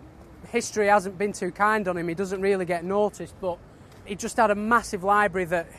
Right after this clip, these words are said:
you know, was, was very well catalogued, and so we know that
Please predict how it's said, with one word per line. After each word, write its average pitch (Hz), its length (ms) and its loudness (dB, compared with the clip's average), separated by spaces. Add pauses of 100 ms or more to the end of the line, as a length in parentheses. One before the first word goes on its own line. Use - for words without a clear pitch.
(120)
you 196 120 -4
know, 175 320 -2
was, 165 260 -6
was 165 140 -8
very 196 240 2
well 180 180 0
catalogued, 180 680 -2
and 180 100 -10
so 190 160 -2
we 190 140 -4
know 202 420 4
that 185 220 -2